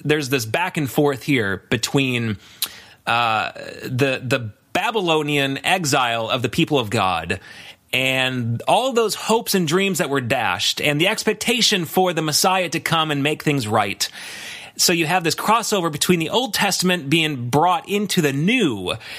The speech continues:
and the earliest believers finding themselves in a similar situation.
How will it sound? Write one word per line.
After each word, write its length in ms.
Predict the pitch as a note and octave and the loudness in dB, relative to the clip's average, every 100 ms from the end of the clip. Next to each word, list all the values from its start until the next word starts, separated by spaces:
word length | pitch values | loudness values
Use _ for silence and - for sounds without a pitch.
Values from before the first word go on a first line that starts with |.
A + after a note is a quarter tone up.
| - - - | -14 -14 -6
and 140 | F3 | 0
the 120 | F3 - | 0 2
earliest 500 | C4 D4 C#4 - - | 0 2 0 0 0
believers 800 | G3+ F#3+ C4+ G#3 G#2+ F#2+ G#2 - - | 0 2 2 2 0 0 -2 -2 -6
finding 580 | - G3+ G#3+ B3 A#3 G3 | -2 0 0 2 2 2
themselves 600 | D#3+ - D3+ C#3+ C#3+ B2 | 0 2 2 2 0 -2
in 120 | D3+ | 0
a 280 | D3 G#2 - | 0 -2 0
similar 360 | - G#3+ A3+ | 2 2 2
situation. 760 | F#3+ G#3 F3+ F3+ F#3+ - A2+ C#2+ | 0 0 2 0 2 0 0 -4